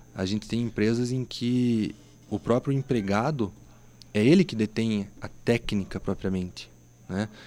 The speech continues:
É ele que tem um conhecimento tão profundo de uma área ou de um certo programa, de um software, de uma tecnologia tão nova,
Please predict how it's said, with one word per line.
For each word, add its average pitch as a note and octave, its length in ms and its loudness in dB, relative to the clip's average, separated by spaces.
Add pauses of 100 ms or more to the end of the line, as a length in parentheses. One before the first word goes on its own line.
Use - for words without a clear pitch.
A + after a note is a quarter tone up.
(100)
É G#2 80 0
ele C3+ 120 6
que - 60 -4
tem C#3+ 120 2
um C#3 40 2
conhecimento B2+ 480 0
tão F#3 160 4
profundo C#3+ 460 4
de A#2 80 0
uma G#2+ 140 2
área A2 280 2
ou G2+ 60 4
de G2+ 100 -2
um G2+ 80 -2
certo - 300 -4
programa, G#2+ 480 2
de F#2+ 80 -2
um F#2+ 60 -8
software, A2 380 0
de G2+ 40 -2
uma G2+ 100 -2
tecnologia G2+ 520 -2
tão C3+ 160 0
nova, C3+ 480 0